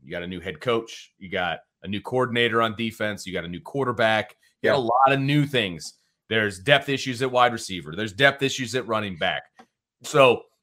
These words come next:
Speaker 1: you can easily make the case from a broad view that this is a bad Notre Dame team, right? I mean, I guess you could make that case, and that's where the seventeen and a half points comes from, I guess.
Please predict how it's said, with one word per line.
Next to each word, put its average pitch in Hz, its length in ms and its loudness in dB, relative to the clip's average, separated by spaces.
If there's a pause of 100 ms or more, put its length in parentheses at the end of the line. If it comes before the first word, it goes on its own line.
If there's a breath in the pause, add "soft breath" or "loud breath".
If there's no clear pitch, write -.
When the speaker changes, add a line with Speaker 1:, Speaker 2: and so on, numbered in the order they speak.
(120)
Speaker 1:
you 165 300 4
can 151 220 2 (120)
easily 202 500 2
make 147 300 0
the 127 100 -6
case 160 560 4
from 135 260 -2
a 113 100 0
broad 127 760 4
view 107 640 0 (460)
that 127 80 -8
this 208 100 2
is 220 80 0
a 262 60 8
bad 262 300 8
Notre 277 180 2
Dame 269 260 4
team, 104 400 -4 (380)
right? 147 440 6
I 143 80 0
mean, 165 160 6
I 151 80 6
guess 233 260 4
you 226 60 -4
could 170 140 -4
make 170 200 2
that 139 180 0
case, 92 280 -2
and 104 100 -6
that's 143 200 2
where 147 160 2
the 123 280 2 (320)
seventeen 127 380 -4
and 117 100 -2
a - 20 0
half 117 260 0
points 123 240 -4
comes 165 260 -2
from, 208 320 0
I 180 80 0
guess. 269 460 -2